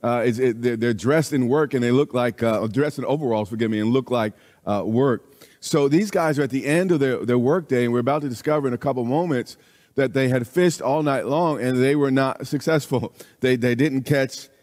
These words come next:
anything. So the question was, was how could Jesus get them to go back out on this lake? Verse three,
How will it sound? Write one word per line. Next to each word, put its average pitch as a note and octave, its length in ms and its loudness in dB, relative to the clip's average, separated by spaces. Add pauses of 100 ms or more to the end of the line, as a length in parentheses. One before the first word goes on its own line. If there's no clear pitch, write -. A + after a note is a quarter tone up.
(220)
anything. C#3 520 0
So C3 300 0 (280)
the B2 80 -2
question E3+ 440 0
was, C3+ 200 0
was C3 320 0
how F3 500 -2 (280)
could D3+ 180 2
Jesus C#3+ 500 0
get C#3 220 0
them D3 160 0
to C#3 80 -2
go C#3 140 0
back C3 300 -2
out D3 340 -2
on C3 260 0
this B2 380 0 (380)
lake? A2+ 360 2 (880)
Verse C3+ 300 0
three, A2 320 -2